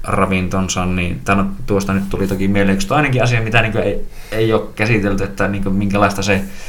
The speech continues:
on sitten se ero siinä lihassa muun muassa, kun se on villi eläin, joka on oikeasti saanut erää-, elää ja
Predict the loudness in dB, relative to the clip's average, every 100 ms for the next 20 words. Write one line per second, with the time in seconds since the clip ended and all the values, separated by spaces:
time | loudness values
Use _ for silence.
0 | -10 -10 -12 -14 -12 -8 -6 2 6 8
1 | 8 4 6 6 8 8 8 8 6 4
2 | 4 4 4 4 2 2 4 4 2 0
3 | 0 2 2 4 4 4 4 4 4 2
4 | 0 0 0 -2 -4 -4 -2 0 0 -2
5 | 0 0 -2 0 6 8 8 4 2 -2